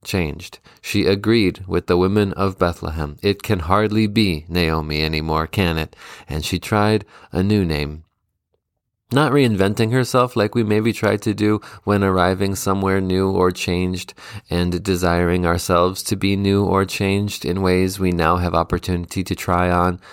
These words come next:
No, Naomi instead tried to describe herself as she now found herself as a result of her travels,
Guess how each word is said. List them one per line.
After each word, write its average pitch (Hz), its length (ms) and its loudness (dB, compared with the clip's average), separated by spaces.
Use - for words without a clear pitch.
No, 107 300 2
Naomi 104 720 2
instead 95 720 0
tried 104 520 0
to 101 140 -8
describe 113 640 0
herself - 640 -4
as 85 220 -2
she 87 240 -4
now 82 280 2
found 117 420 0
herself - 640 -4
as 80 280 -2
a 82 120 2
result 82 460 0
of 73 140 -4
her 80 120 -4
travels, 104 680 -4